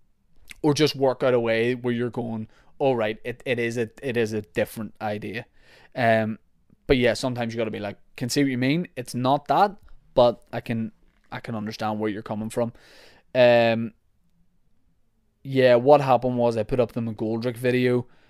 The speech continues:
and, uh, now, some people will know, some people won't. I've been doing the Mike McGoldrick character since twenty fourteen. All right, a lot of people would say,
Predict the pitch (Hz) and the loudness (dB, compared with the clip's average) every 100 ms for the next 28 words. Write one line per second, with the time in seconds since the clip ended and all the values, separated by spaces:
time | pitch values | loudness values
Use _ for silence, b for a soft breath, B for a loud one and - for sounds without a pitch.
0 | b b - 117 110 107 107 110 107 104 | b b -8 -4 -2 -2 -2 0 0 -2
1 | _ _ _ _ _ _ _ _ b b | _ _ _ _ _ _ _ _ b b
2 | 147 127 - _ _ _ _ _ _ _ | 4 4 2 _ _ _ _ _ _ _
3 | _ _ - 175 170 156 135 120 117 123 | _ _ 0 0 2 2 4 2 0 -4
4 | - 123 117 110 113 120 139 143 131 120 | -6 -4 -4 -4 -4 -4 -4 -2 -2 -2
5 | 113 113 117 113 113 123 117 120 - 110 | -4 -6 -8 -6 -4 -2 -2 -6 -6 -8
6 | - - 107 - 104 - 107 110 135 _ | -8 -10 -10 -8 -10 -10 -12 -12 -20 _
7 | _ _ _ _ _ 120 120 139 151 165 | _ _ _ _ _ 0 2 6 6 6
8 | 143 139 139 120 117 | 0 2 2 0 -4